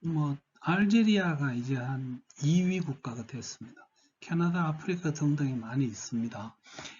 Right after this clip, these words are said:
그, 이 다른 나라에 있는 이 헬륨 제작, 채굴, 뭐 이런 어떤 그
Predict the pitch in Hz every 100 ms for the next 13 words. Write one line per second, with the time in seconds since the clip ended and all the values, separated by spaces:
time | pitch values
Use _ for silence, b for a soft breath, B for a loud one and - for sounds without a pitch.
0 | B - - 147 139 135 127 131 - _
1 | b b _ 170 196 233 233 226 226 220
2 | 208 - _ - 117 139 170 202 196 185
3 | 247 220 170 139 135 135 143 120 131 156
4 | 139 131 127 127 123 _ _ - - 170
5 | 175 190 190 175 160 143 - _ _ _
6 | _ _ - - 143 160 175 180 175 165
7 | 175 - _ _ - - - 202 196 185
8 | 151 180 196 190 196 _ _ _ _ _
9 | 175 160 143 170 196 190 175 - B B
10 | B _ - 156 - 160 156 151 143 139
11 | 147 139 131